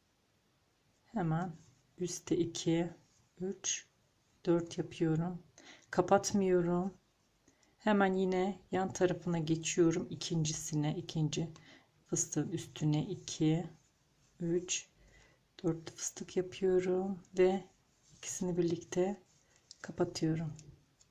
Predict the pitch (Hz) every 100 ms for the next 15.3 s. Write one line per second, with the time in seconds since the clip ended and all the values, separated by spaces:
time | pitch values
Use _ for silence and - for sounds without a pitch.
0 | _ _ _ _ _ _ _ - 196 170
1 | 170 - 175 160 165 - - - 160 156
2 | - - 147 147 - - - - - 277
3 | 254 226 196 - 196 190 185 175 190 262
4 | - - 247 - 208 - 180 185 240 -
5 | 247 220 202 185 180 175 208 180 233 220
6 | 196 156 147 135 - - - - _ -
7 | - 190 160 151 - 208 190 185 - _
8 | - 214 160 156 151 151 247 - 208 -
9 | - 156 147 147 151 - - - - _
10 | _ _ - _ _ _ _ _ _ _
11 | _ _ _ _ _ _ _ _ _ _
12 | _ - - - _ - 247 180 160 -
13 | - 262 247 - 190 190 185 190 180 175
14 | 170 214 175 165 - 214 190 180 175 185
15 | 170 190 190